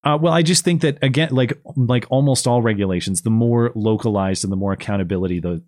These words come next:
that there is to the, to the local community is actually gonna be beneficial. I just don't trust the feds to handle any of that, any of that stuff.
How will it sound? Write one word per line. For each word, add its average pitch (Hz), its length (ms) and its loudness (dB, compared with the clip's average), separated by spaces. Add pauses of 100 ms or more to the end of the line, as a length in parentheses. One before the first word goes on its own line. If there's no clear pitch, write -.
(120)
that 95 240 -6
there 98 140 -2
is 95 160 -2
to 107 100 -2
the, 85 240 -4
to 98 160 -6
the 82 260 -8 (260)
local 113 340 -2
community 95 360 -2
is 85 140 -6
actually 85 280 -8
gonna 76 180 -10
be 76 100 -10
beneficial. 160 500 -10
I 139 40 0
just 156 160 0
don't 170 100 2
trust 135 220 -2
the 110 40 -6
feds 139 340 -2
to 95 60 -6
handle 90 280 -6
any 123 160 0
of 65 80 -10
that, - 320 -12
any 92 160 -6
of 69 120 -12
that - 120 -16
stuff. - 200 -12